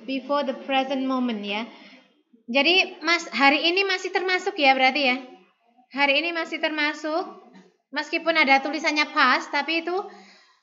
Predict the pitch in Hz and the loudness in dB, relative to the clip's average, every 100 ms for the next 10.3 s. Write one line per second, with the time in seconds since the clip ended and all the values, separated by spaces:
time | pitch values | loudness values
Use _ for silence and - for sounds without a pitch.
0 | _ - 294 285 320 302 277 247 - 285 | _ 0 2 2 0 4 2 0 -2 -2
1 | 294 302 269 277 277 302 339 349 302 - | -2 -4 -2 -2 -4 -4 -2 -2 -4 -6
2 | 285 277 285 269 269 269 254 247 285 294 | -10 -6 -4 -4 -2 -2 0 -2 -4 -10
3 | _ _ _ - 226 233 226 247 269 269 | _ _ _ -14 -12 -6 -6 -6 -8 -10
4 | 294 294 214 240 254 269 254 254 214 226 | -10 -8 -10 -10 -8 -6 -6 -8 -8 -8
5 | 226 220 226 285 - - _ - 226 233 | -8 -6 -6 -8 -12 -20 _ -18 -10 -8
6 | 233 247 202 180 - 208 262 277 220 196 | -8 -8 -10 -12 -14 -8 -6 -6 -6 -6
7 | 269 311 302 277 285 254 - 233 - - | -8 -8 -8 -8 -10 -12 -16 -20 -20 -12
8 | 226 202 202 - 240 254 240 247 247 226 | -10 -10 -12 -16 -10 -8 -6 -6 -6 -8
9 | 208 226 214 - - 262 - 220 262 262 | -8 -8 -10 -14 -20 -20 -20 -2 0 2
10 | 349 349 | 2 0